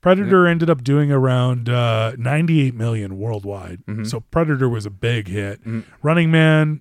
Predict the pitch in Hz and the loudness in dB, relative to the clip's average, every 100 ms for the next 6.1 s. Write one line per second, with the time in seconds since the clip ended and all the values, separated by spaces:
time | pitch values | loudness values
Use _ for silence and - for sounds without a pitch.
0 | - 131 127 139 123 - 147 135 127 - | -6 -6 -4 -2 -2 -4 -4 -2 -2 -2
1 | 127 123 120 107 113 110 110 110 110 110 | -4 -2 -2 -4 -6 -6 -8 -6 -6 -8
2 | - 107 104 _ _ _ - 139 - - | -8 -8 -8 _ _ _ -8 -8 -6 -2
3 | 175 175 151 143 143 135 131 175 254 - | 0 0 0 0 2 2 2 0 0 -2
4 | 165 _ - 117 120 170 - 185 180 180 | -6 _ -12 -6 -4 -4 -4 -6 -4 -4
5 | 202 202 208 143 107 120 120 123 123 110 | -4 -6 -4 -4 -4 -4 -2 -2 -2 -4